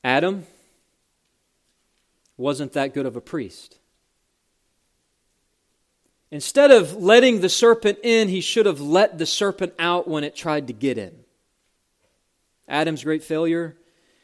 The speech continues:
was not merely the fact that he listened to the woman, that he subverted the principle of headship, which resulted in the first sin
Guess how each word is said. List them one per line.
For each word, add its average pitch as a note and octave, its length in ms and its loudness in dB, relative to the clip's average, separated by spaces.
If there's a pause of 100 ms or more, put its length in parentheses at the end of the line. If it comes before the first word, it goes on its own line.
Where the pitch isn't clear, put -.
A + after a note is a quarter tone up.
(680)
was E3 680 2 (880)
not F3 320 -2
merely F#3+ 520 6
the C#3+ 100 -2
fact F#3 420 2
that E3+ 100 2
he D#3+ 100 2
listened E3+ 520 -2
to F#3 300 -6
the D#3 100 0
woman, G#3 540 -2 (1600)
that E3+ 140 2
he F#3+ 100 6
subverted F3+ 960 2
the C#3 440 0 (420)
principle F3+ 560 -2
of B2 100 -4
headship, G3+ 800 -2 (680)
which - 160 -16
resulted D#3+ 540 0
in C#3 80 -6
the B2+ 60 -8
first - 360 -6
sin B2+ 360 -8